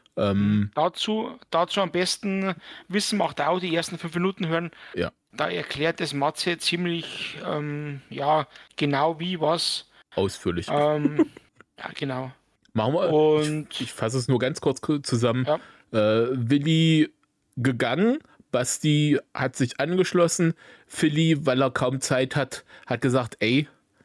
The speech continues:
Speaker 1: äh, ich k-, komm zwar immer gerne mal vorbei, wenn's passt, aber nehmt mich mal au-, aus dem offiziellen Team.“
Speaker 2: Ja,
Speaker 1: Bei Philly
Speaker 2: Leverkusen
Speaker 1: ändert
Speaker 2: wird
Speaker 1: sich halt
Speaker 2: Meister.
Speaker 1: offiziell gar nichts.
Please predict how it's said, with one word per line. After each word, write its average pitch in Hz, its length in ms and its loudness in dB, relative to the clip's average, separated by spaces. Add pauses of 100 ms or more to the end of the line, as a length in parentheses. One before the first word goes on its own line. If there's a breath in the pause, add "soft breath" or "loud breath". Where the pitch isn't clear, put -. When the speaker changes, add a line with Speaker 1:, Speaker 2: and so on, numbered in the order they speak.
(500 soft breath)
Speaker 1:
äh, 110 380 2 (760 soft breath)
ich - 260 -4
k-, - 180 -4
komm 160 180 2
zwar 151 180 2
immer 165 160 4
gerne 160 220 2
mal 156 140 4
vorbei, 170 420 0 (360 loud breath)
wenn's 131 200 0
passt, - 460 -2 (380 loud breath)
aber 131 200 2
nehmt 147 300 4
mich 156 160 4
mal 139 100 2
au-, 143 240 0
aus 135 200 2
dem 147 80 2
offiziellen 107 580 2
Team.“ 92 260 -6 (800 loud breath)
Speaker 2:
Ja, 123 140 -12
Speaker 1:
Bei 131 160 2
Philly 165 200 2
Speaker 2:
Leverkusen 170 180 2
Speaker 1:
ändert 147 160 2
Speaker 2:
wird 165 80 0
Speaker 1:
sich 135 140 2
halt 143 100 2
Speaker 2:
Meister. 135 160 2
Speaker 1:
offiziell 120 380 2
gar 90 200 0
nichts. - 160 -2